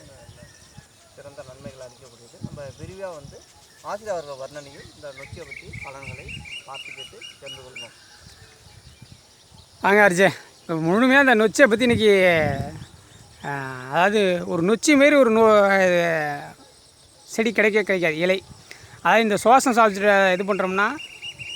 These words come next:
Speaker 2: சளிங்கிற பிரச்சனையே இருக்காது. சளி பிரச்சனையை மிகவும் தீர்க்கக்கூடிய விஷயம். அப்புறம் உடல் முழுவதும் பாரம் இருக்கு, தலைபாரம் இருக்கு, தலைவலிகள்லாம் இருக்கு அப்படின்னு சொன்னா,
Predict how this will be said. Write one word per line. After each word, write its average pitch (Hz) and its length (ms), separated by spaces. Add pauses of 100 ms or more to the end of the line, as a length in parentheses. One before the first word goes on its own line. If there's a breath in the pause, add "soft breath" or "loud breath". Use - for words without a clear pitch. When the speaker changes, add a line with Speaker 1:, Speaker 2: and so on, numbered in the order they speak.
(180)
Speaker 2:
சளிங்கிற 269 420
பிரச்சனையே 208 400
இருக்காது. 185 340 (400)
சளி 220 260
பிரச்சனையை 226 520
மிகவும் 196 320
தீர்க்கக்கூடிய 175 380
விஷயம். 170 300 (520 soft breath)
அப்புறம் 190 280
உடல் 247 200
முழுவதும் 277 380
பாரம் 233 300
இருக்கு, 208 340 (260)
தலைபாரம் 185 500
இருக்கு, 180 580
தலைவலிகள்லாம் 180 640
இருக்கு 170 220
அப்படின்னு 170 380
சொன்னா, 175 180